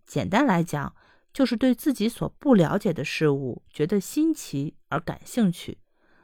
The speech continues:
孩子生下来大脑就像一张白纸，但是从生下来那天起，孩子对身边的事物都感兴趣，对新奇的刺激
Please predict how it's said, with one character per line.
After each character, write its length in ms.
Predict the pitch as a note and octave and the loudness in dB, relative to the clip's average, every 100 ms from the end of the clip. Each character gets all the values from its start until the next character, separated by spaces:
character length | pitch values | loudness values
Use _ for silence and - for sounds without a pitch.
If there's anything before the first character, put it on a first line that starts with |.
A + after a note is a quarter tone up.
| _ _ | _ _
孩 260 | - D3 D3+ | -8 0 0
子 320 | G3 G3 E3+ _ _ | 4 4 4 _ _
生 240 | - D4+ D#4+ | -4 0 2
下 200 | C#4 F3 | 4 2
来 120 | D3+ | 2
大 260 | F3+ A3 | 2 2
脑 300 | F3 D3 C#3+ | 2 2 -2
就 160 | D#3 G#3+ | -2 -2
像 180 | G#3+ G#3 | 2 2
一 60 | |
张 220 | G#3 A3+ A3+ | 4 2 0
白 300 | - - A#3+ | -4 -2 -2
纸， 280 | - - - _ _ _ _ - | -2 -10 -12 _ _ _ _ 0
但 160 | C#4+ C#4 | 2 4
是 300 | C#4+ C4 B3 _ _ - | 4 2 0 _ _ -2
从 180 | A#3 | 0
生 180 | B3+ F4 | 2 0
下 140 | D#4+ A3+ | 4 4
来 100 | G#3+ | 6
那 160 | C#4 | 4
天 260 | C#4 D4+ D#4 | 2 0 0
起， 360 | - - A2 - _ _ | -4 -6 -6 -8 _ _
孩 260 | - D3 | -4 0
子 140 | E3 G3+ | 0 4
对 120 | A3 | 4
身 280 | G3+ C#4 C#4+ | 4 4 4
边 160 | D#4+ D#4+ | 2 2
的 80 | |
事 240 | A3 - E3+ | 0 2 0
物 320 | D3 C#3+ C3+ - | 0 -2 -8 -8
都 180 | - E4 | 4 4
感 240 | F4 F3+ C#3+ | 4 -4 -8
兴 300 | - D3 D3 | -8 -6 -6
趣， 240 | - - - _ _ _ _ _ | -10 -16 -18 _ _ _ _ _
对 140 | F#3 | 2
新 220 | F3 A#3+ | 4 2
奇 160 | A#3 G#3 | 2 2
的 120 | A#3 | 0
刺 340 | A#3+ - D4 | -2 0 2
激 360 | F3+ - C#3 - | 2 -2 -6 -6